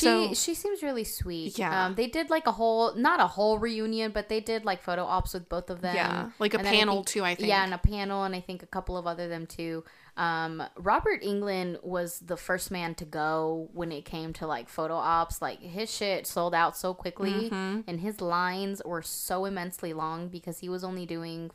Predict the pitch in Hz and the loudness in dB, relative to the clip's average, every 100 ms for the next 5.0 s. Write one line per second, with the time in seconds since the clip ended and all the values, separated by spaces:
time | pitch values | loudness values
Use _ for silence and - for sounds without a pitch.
0 | - 160 170 175 170 - 165 151 165 202 | -4 -2 -2 -2 -2 -4 -6 -6 -4 -2
1 | 208 233 - 208 196 185 190 185 - 175 | 0 0 -2 -2 -2 -2 -4 -6 -6 -6
2 | 175 175 170 170 156 - 165 160 175 170 | -4 -4 -6 -6 -6 -6 -4 -2 0 2
3 | 175 175 175 175 170 170 160 165 160 - | 2 2 -2 -4 -6 -8 -4 -2 -2 -4
4 | - 214 - 160 - 170 175 185 190 190 | -6 -4 -6 -6 -4 -4 -4 -4 -4 -4